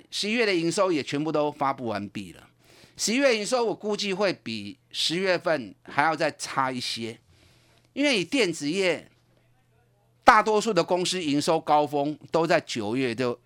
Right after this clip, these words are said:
见顶了，十月跟十一月普遍都会下滑。那下滑没关系，因为各行各业都有旺季跟淡季的时候嘛，对不对？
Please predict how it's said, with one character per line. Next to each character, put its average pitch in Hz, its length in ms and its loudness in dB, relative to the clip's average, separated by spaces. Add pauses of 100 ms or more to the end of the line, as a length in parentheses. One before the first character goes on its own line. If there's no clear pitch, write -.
(800)
见 135 260 0
顶 82 260 -16
了， - 160 -20 (500)
十 - 240 4
月 233 200 6
跟 214 180 4
十 170 200 0
一 185 160 -2
月 175 360 2 (600)
普 - 160 -2
遍 165 220 2
都 170 140 4
会 165 140 0 (100)
下 123 360 2
滑。 78 400 -12 (400)
那 175 100 2
下 226 240 10
滑 196 140 6
没 190 140 0
关 202 200 2
系， 190 260 -8 (1700)
因 311 120 0
为 302 160 4
各 294 200 4
行 208 120 6
各 240 200 4
业 226 100 6
都 - 180 4
有 160 280 2
旺 196 200 6
季 185 160 -2
跟 175 200 2
淡 165 200 4
季 151 160 -2
的 123 120 0
时 - 180 -4
候 107 220 0
嘛， 85 180 -10
对 - 20 -10
不 131 60 0
对？ 156 220 2